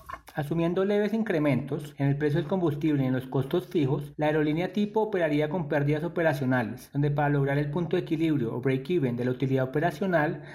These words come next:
debería darse un incremento en el yield del sesenta y seis por ciento en el dos mil veinte, lo cual tiene una baja probabilidad de ocurrencia dado el impacto que tendría sobre la demanda.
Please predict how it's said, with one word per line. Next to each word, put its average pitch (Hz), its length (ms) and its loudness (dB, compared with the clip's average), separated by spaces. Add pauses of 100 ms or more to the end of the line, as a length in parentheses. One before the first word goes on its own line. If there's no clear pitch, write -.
(140)
debería 143 400 2
darse 151 260 0
un 180 80 -2
incremento 151 540 0
en 160 60 0
el 151 180 2
yield 190 460 0
del 151 200 2
sesenta 147 380 0
y 143 80 2
seis 143 220 0
por 160 220 -2
ciento 180 400 0
en 175 60 -2
el 170 80 -2
dos 147 120 0
mil 131 140 2
veinte, 147 420 0 (120)
lo 143 120 0
cual 139 180 0
tiene 156 140 -2
una 160 120 2
baja 165 220 0
probabilidad 165 440 0
de 139 40 -2
ocurrencia 156 640 -2 (260)
dado 147 180 2
el 156 80 2
impacto 147 400 0
que 147 100 0
tendría 139 400 0
sobre 131 220 0
la 131 100 2
demanda. 117 440 -2